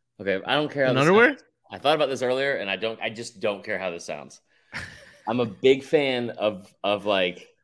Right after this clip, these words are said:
Speaker 1: the male physique when it's like,
Speaker 2: <laughs> Oh my
Speaker 1: <laughs> it's
Speaker 2: God.
Speaker 1: like, these dudes
Speaker 2: What are you talking about?
Speaker 1: Just listen to what I'm saying. Just listen to what I'm saying.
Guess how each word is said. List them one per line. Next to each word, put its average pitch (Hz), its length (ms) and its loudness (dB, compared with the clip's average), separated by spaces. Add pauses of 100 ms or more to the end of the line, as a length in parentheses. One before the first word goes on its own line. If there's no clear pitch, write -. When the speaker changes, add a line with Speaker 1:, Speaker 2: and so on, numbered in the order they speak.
(180)
Speaker 1:
the 107 80 -4
male 104 320 2
physique 101 480 -6
when 95 180 -2
it's 90 140 -4
like, 87 440 -2
Speaker 2:
<laughs> - 60 -10
Oh - 580 -6
my 240 60 8
Speaker 1:
<laughs> 151 140 4
it's - 320 4
Speaker 2:
God. 214 100 -2 (540)
Speaker 1:
like, 190 100 -6
these 190 220 -10
dudes 185 260 2
Speaker 2:
What 220 240 6
are 190 120 8
you 165 180 4
talking - 480 2
about? - 80 -4 (100)
Speaker 1:
Just - 200 8
listen 240 540 4
to 240 80 8
what 208 140 6
I'm 180 100 -4
saying. 156 480 2
Just 151 160 -8
listen 185 340 -4
to 185 40 2
what 175 100 4
I'm 156 100 0
saying. 120 380 2